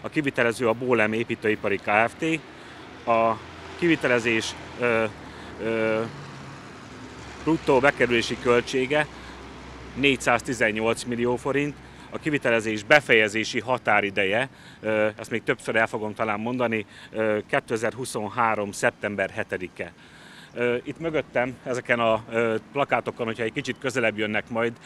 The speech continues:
ö, jól lehet látni, hogy hol, ö, milyen csatornák épülnek. A térképen pirossal, ö, jelzett, ö, utcákban,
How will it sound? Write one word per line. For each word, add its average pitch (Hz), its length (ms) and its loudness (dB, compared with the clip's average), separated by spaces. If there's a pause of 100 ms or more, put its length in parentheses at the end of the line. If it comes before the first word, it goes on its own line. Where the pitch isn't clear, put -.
(240)
ö, 110 220 0
jól 127 240 -2
lehet 113 260 2
látni, 117 360 0
hogy 110 200 -6
hol, 123 300 2 (220)
ö, 104 220 -2
milyen 113 260 0
csatornák 104 600 -4
épülnek. 123 540 -2 (600)
A 117 240 0 (140)
térképen 117 680 -6 (100)
pirossal, 110 600 0 (140)
ö, 107 280 2 (200)
jelzett, 117 560 4
ö, 107 220 2 (300)
utcákban, 110 720 2